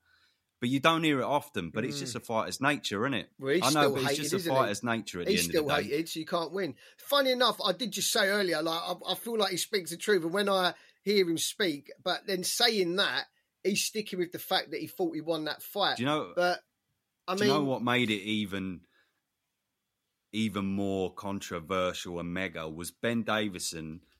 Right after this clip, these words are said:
Speaker 1: going on TalkSport a couple of days later.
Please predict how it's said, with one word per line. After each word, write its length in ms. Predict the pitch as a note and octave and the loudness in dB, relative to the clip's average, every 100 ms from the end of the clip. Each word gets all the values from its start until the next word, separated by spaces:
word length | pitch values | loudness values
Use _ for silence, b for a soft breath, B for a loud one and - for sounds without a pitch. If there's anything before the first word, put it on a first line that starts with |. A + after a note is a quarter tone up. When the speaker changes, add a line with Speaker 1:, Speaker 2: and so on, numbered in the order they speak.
| - | -6
Speaker 1:
going 300 | F#2+ F#2+ F#2 | -4 -2 -4
on 140 | F#2 F#2 | -6 -8
TalkSport 680 | - G2+ - - F2 D#2+ | -8 -8 -8 -10 -10 -12
a 20 | C2 | -10
couple 300 | G2 - E2 | -10 -10 -10
of 60 | |
days 280 | E2+ E2 D#2 | -6 -6 -6
later. 520 | F#2 F2+ E2 D#2 E2 | -6 -6 -8 -14 -16